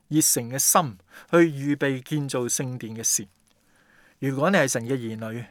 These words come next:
大衛而家都向你發出挑戰啊！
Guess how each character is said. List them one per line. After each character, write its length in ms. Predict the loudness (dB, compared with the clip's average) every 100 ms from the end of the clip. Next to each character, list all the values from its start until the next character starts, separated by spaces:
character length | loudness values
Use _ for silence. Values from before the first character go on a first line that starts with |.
| _ _
大 160 | -4 2
衛 280 | 2 2 0
而 40 |
家 180 | 0 2
都 100 | 2
向 220 | 0 0
你 140 | -2
發 160 | -2 -4
出 200 | -4 -6
挑 200 | -2 0
戰 340 | 2 0 -6
啊！ 40 | -8